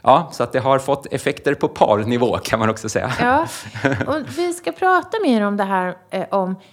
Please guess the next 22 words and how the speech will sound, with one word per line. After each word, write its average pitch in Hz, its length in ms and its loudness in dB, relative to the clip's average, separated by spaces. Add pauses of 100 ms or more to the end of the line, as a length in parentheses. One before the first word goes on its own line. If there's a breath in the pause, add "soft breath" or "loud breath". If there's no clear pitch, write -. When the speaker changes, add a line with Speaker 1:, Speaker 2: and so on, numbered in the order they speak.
(160 soft breath)
Speaker 2:
hur 220 160 2
man 196 260 2
etablerar 190 640 -2
tillit 190 1080 0
och 185 280 -4
skapar 190 380 -2
engagemang 208 840 2
trots 202 340 -6
att 196 160 -4
det, 185 100 -6 (120)
att 185 260 -6
det 202 80 -4
faktiskt 196 300 -2
är 190 80 0
bara 185 220 4
en 180 120 0
människa 185 420 0
som, 175 380 -2
jag 190 160 0
menar, 175 280 0
i, 165 140 -6
i, 113 720 -14